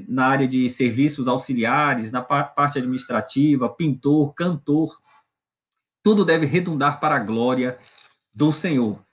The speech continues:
né? <clears throat> Algumas pessoas pensam que só vão agradar a Deus se se tornarem pastores, se se tornarem, é, músicos de igreja ou missionários. Claro que todos nós devemos pregar o evangelho, mas todos nós recebemos um mandato cultural.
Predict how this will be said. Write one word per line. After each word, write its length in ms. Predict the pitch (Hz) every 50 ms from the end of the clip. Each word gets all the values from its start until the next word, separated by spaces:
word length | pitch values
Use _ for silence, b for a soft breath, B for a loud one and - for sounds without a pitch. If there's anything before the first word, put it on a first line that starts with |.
| _ _ -
né? 300 | 127 147 160 156 - - - -
<clears throat> 140 | - 139 - -
Algumas 280 | 151 139 160 165 -
pessoas 400 | - 160 143 - - 170 151 139
pensam 460 | - - 175 180 165 - - 110 104 - _ _ _ _ _ _ _ _ _ _ _ _ _ _
que 100 | - 143
só 160 | 139 160 143
vão 180 | 135 151 160 165
agradar 380 | 147 139 135 127 123 135 131
a 60 | 127
Deus 240 | 117 110 135 147 147
se 120 | - 156 139
se 140 | - 151
tornarem 380 | 139 151 139 135 135 135 143 139
pastores, 540 | 143 120 - - - 151 156 151 131 113 -
se 140 | - 123 120
se 140 | - 139
tornarem, 540 | 131 139 131 127 123 131 131 135 131 131 131 B B B B B B B _ _ _ _ _ -
é, 100 | 117 120
músicos 600 | 127 151 190 214 208 170 147 143 135 131 123 113
de 100 | 131 131
igreja 680 | 113 101 120 135 160 165 156 139 113 107 110 110 113 -
ou 180 | 139 156 156
missionários. 720 | 147 147 143 - - 139 127 123 117 104 101 101 104 - _ _ _ _ _ _ _ _ _ _ _ -
Claro 260 | 160 170 180 180 175
que 100 | - 151
todos 240 | 180 175 156 151 139
nós 160 | 151 151 143
devemos 340 | 147 147 139 147 147 143 -
pregar 260 | - 139 135 135 139
o 40 | 139
evangelho, 440 | 131 139 135 110 107 117 110 107 110
mas 320 | 123 123 - - - _ -
todos 460 | - 208 220 247 277 214 208 160 139
nós 220 | 147 139 147 147 143
recebemos 580 | 147 151 147 - 151 123 123 123 127 127 117
um 60 | 131 135
mandato 420 | 135 127 113 113 113 117 - -
cultural. 460 | - 120 - 135 120 104 98 101 -